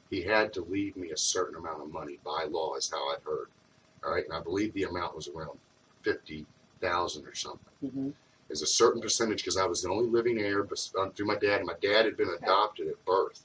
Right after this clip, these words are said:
Speaker 2: Okay.
Speaker 1: So he had to leave me something, and
Speaker 2: So you couldn't contest it.
Speaker 1: Yeah, and
Speaker 2: Yeah.
Speaker 1: so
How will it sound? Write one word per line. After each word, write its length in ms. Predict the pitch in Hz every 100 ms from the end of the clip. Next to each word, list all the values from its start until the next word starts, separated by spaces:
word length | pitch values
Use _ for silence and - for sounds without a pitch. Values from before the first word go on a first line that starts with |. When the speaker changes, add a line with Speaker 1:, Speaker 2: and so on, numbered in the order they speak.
| -
Speaker 2:
Okay. 260 | - 117 107 _ _ _ _ _ -
Speaker 1:
So 500 | - 90 85 80 78 _ - _ _ _ - _
he 160 | 92 78
had 340 | 90 110 117 113
to 80 | 107
leave 320 | 110 113 101
me 160 | 98
something, 520 | 87 - 113 110 80 - _ -
and 340 | 95 90 87 -
Speaker 2:
So 140 | - 139
you 100 | 127
couldn't 280 | 143 113 -
contest 500 | 117 - 113 - -
it. 60 | - 104
Speaker 1:
Yeah, 380 | 113 110 90 - -
and 100 | 101
Speaker 2:
Yeah. 40 |
Speaker 1:
so 460 | - 113 104 90